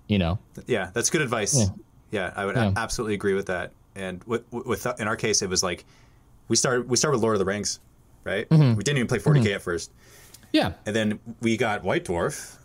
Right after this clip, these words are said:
Speaker 2: and, you know, that there was maybe, maybe one article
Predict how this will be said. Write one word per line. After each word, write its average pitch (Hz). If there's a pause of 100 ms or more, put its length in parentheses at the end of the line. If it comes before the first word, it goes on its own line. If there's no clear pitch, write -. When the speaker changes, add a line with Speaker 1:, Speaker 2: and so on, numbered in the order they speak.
(160)
Speaker 2:
and, 90 (920)
you 95
know, 98 (180)
that 85
there 90
was 85
maybe, 87
maybe 90
one 90
article 107